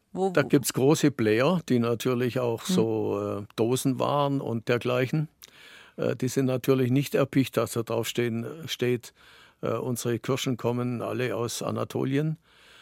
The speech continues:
Speaker 2: oder unsere Sauerkirschen kommen daher und unsere Äpfel, der, der Rohsaft kommt aus China oder aus dem Iran. Äh, das ist nicht sehr werbewirksam und die wollen das natürlich verhindern, dass es draufstehen muss. Und das sind sehr gewichtige Leute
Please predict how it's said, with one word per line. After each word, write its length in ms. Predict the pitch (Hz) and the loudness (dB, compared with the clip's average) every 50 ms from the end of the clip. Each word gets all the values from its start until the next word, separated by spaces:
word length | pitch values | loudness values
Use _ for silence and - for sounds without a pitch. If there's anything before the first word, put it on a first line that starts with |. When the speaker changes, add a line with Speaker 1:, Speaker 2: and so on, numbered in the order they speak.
| - - _ _ | -20 -20 _ _
Speaker 2:
oder 260 | - - 120 123 - - | -8 -6 -4 -2 -2 -2
unsere 560 | - 123 120 - - 123 123 123 117 120 117 | -2 -2 -2 0 0 0 0 0 0 -2 -2
Sauerkirschen 680 | - - 123 117 131 131 123 - 131 139 - - 143 120 | -2 0 0 0 0 0 -2 -2 -4 -4 -2 -2 -4 -4
kommen 280 | - 123 120 123 120 107 | -2 -2 -2 -2 -2 -2
daher 480 | 123 120 127 127 131 139 139 131 131 143 | -2 -2 -2 0 0 0 2 0 0 -2
und 180 | 131 120 110 | -4 -4 -4
unsere 420 | 101 117 117 - 131 123 123 120 120 | -4 -4 -4 -2 -2 -4 -2 -2 -2
Äpfel, 520 | 139 131 - - 135 135 127 127 120 117 - _ - - - - - _ _ - | -4 -4 -2 0 2 4 4 2 2 -2 -6 _ -20 -20 -20 -20 -20 _ _ -4
der, 200 | - - - 160 - | -4 -4 -4 -4 -2
der 80 | - 113 | -2 0
Rohsaft 520 | 107 117 135 147 135 - 135 131 120 - | 2 2 2 2 2 2 2 2 0 0
kommt 220 | - 131 127 - - | -2 -2 -2 0 0
aus 180 | 120 113 - - | -2 -2 -2 0
China 420 | - 123 135 139 143 143 147 151 143 | 0 0 2 2 0 0 0 -2 -2
oder 260 | 131 127 117 120 120 | -2 -2 -4 -2 -2
aus 120 | 120 113 120 | -2 -2 -2
dem 100 | 127 123 | -2 -2
Iran. 440 | 117 107 107 107 113 135 160 165 - - - - - - - - - _ - | -2 0 0 0 2 2 2 0 -2 -4 -16 -20 -20 -20 -20 -20 -20 _ -4
Äh, 300 | - - 117 120 120 131 160 - - | 0 2 2 2 2 0 -2 -2 -2
das 180 | 123 117 - - | -2 0 0 -2
ist 180 | 139 - - | -2 -2 0
nicht 200 | 165 143 - - | -2 -2 -2 0
sehr 180 | - 120 110 101 | 2 2 2 4
werbewirksam 760 | 104 107 117 131 139 123 131 147 139 - - 139 143 160 165 - _ - - - - _ - | 2 2 2 2 0 0 0 0 0 0 0 0 0 0 -2 -6 _ -20 -20 -20 -20 _ -6
und 160 | - 113 - | -4 0 0
die 100 | 123 117 | 2 2
wollen 160 | 120 123 127 | 2 2 2
das 140 | 127 117 - | 0 0 0
natürlich 460 | 123 120 117 - 123 120 127 131 - | 0 -2 0 0 0 0 0 0 -2
verhindern, 560 | - 135 127 120 143 180 180 160 123 98 92 | 0 0 0 2 4 4 4 4 2 0 -2
dass 240 | 92 87 85 - - | -2 -6 -6 -8 -10
es 80 | 98 - | -10 -10
draufstehen 420 | - 98 - - - - 104 95 | -8 -8 -8 -8 -8 -8 -8 -6
muss. 220 | 98 104 107 - _ - - - - - - - | -8 -10 -10 -12 _ -18 -20 -20 -20 -20 -14 -8
Und 180 | - 101 - 110 | -8 -6 -4 -4
das 100 | 104 - | -2 0
sind 160 | 117 120 - | 0 0 2
sehr 180 | - 127 135 | 4 4 4
gewichtige 520 | 131 - 127 120 123 127 - - 117 117 113 | 4 2 0 0 0 -2 -2 -2 0 0 2
Leute 500 | 101 98 92 101 110 - 117 139 151 | 2 4 2 2 2 2 2 0 0